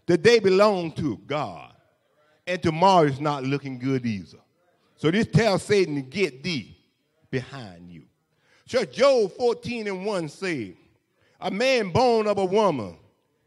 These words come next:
is of a few days." Church, a few days of trouble. I, I went on and searched the scripture. It said, "Yet a man is born of trouble, as surely as the spark fly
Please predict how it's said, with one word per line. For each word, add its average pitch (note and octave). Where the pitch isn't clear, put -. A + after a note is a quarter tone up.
is C#3+
of F#3+
a C3+
few F3
days." B2
Church, C3
a -
few F3
days C#3
of G#2
trouble. E2+
I, F#3+
I G#3
went B3+
on B3
and G3+
searched A#3
the F3
scripture. -
It G#3+
said, G3+
"Yet B3+
a A#3
man A#3+
is G3+
born G#3+
of D#3+
trouble, -
as G#3
surely B3
as F#3
the E3+
spark E3+
fly C#3